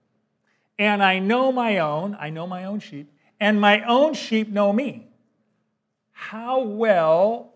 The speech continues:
does he know the sheep, and how well should you know the shepherd? Verse fifteen, "Even as the Father knows me,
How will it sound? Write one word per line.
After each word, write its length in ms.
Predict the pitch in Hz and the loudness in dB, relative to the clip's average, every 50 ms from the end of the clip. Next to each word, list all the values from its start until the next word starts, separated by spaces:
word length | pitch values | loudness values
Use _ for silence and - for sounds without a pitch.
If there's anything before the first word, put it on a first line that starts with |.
| _ _ _ - 151 | _ _ _ -18 -8
does 300 | 175 185 180 180 180 - | -4 -4 -4 -4 -6 -10
he 120 | 202 185 | -12 -8
know 220 | 175 175 175 185 | -4 -4 -4 -4
the 120 | 202 220 214 | -4 -6 -8
sheep, 520 | - - - 160 139 135 147 180 - _ _ _ _ _ _ | -10 -10 -14 -14 -14 -14 -16 -18 -20 _ _ _ _ _ _
and 160 | 165 160 165 | -18 -16 -16
how 320 | 143 123 180 202 202 208 202 | -16 -14 -10 -8 -6 -6 -6
well 340 | 190 190 185 180 180 185 | -6 -6 -6 -6 -6 -6
should 240 | 175 - - 165 151 | -8 -10 -14 -14 -14
you 120 | 165 175 160 | -12 -12 -12
know 160 | 165 165 156 | -10 -12 -12
the 100 | 160 165 | -12 -14
shepherd? 460 | - - 220 220 202 214 - 135 123 | -14 -10 -10 -10 -10 -12 -18 -20 -16
Verse 200 | 143 151 143 147 | -16 -16 -16 -16
fifteen, 520 | - 165 139 - _ 202 101 87 - - _ _ _ _ _ _ _ _ _ _ _ _ _ _ _ _ _ | -18 -20 -20 -18 _ -16 -16 -16 -18 -20 _ _ _ _ _ _ _ _ _ _ _ _ _ _ _ _ _
"Even 440 | 226 226 254 285 320 339 349 320 269 | 0 2 4 4 4 4 2 -2 0
as 240 | 226 208 185 170 135 | 2 2 2 2 2
the 120 | 180 165 | 0 -2
Father 600 | - - - - 240 254 277 294 294 277 262 226 | -4 -2 -2 0 0 2 4 4 4 4 2 2
knows 520 | 208 214 226 226 226 214 208 196 160 143 170 | 2 2 2 4 4 4 4 2 0 -4 -4
me, 640 | 202 254 262 233 220 208 208 220 240 226 233 | -4 -2 0 0 0 2 2 0 0 -2 -6